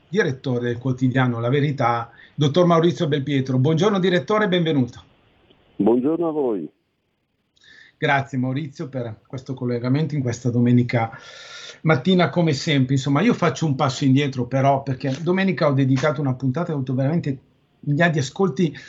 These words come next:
Speaker 1: perché ho voluto dedicare la puntata al dottor De Donno. Eh, quindi volevo ascoltare una tua riflessione in merito, nel senso che ho avuto il professor Meluzzi, Diego Fusaro, insomma Enrica Perucchietti, un po' di figure importanti che hanno sempre sostenuto un certo tipo di mondo. Devo dire che anche il quotidiano La Verità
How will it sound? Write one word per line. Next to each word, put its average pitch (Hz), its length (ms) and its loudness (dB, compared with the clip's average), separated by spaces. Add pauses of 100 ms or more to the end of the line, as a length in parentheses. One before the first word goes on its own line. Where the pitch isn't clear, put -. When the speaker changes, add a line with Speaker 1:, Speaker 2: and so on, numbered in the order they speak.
(340)
Speaker 1:
perché 156 200 2
ho 160 40 6
voluto 185 280 4
dedicare 147 580 2
la 143 100 -2
puntata 143 460 -2
al 135 80 0
dottor 131 400 -2
De 135 160 2
Donno. 123 540 2 (580)
Eh, 117 560 -2
quindi 135 220 6
volevo 123 500 4
ascoltare 135 540 0
una 135 200 2
tua 147 180 2
riflessione 135 520 0
in 135 120 6
merito, 127 420 0
nel 120 140 -2
senso 135 440 0
che 147 380 2 (480)
ho 123 100 -6
avuto 120 1000 2
il 113 80 -6 (160)
professor 135 300 2
Meluzzi, 135 600 6
Diego 120 240 2
Fusaro, 135 600 2
insomma 120 340 -8
Enrica 123 240 -6
Perucchietti, 135 540 -2
un 127 100 2
po' 147 140 0
di 139 100 2
figure 143 380 2
importanti 139 720 2
che 139 100 0
hanno 135 180 6
sempre 143 280 0
sostenuto 143 600 2
un 135 80 6
certo 147 400 -2
tipo 139 260 -10
di 131 140 -2
mondo. 123 420 -2
Devo 143 220 -4
dire 160 180 0
che 147 140 -2
anche 156 180 -2
il 139 100 -4
quotidiano 135 520 0
La 139 100 0
Verità 135 560 0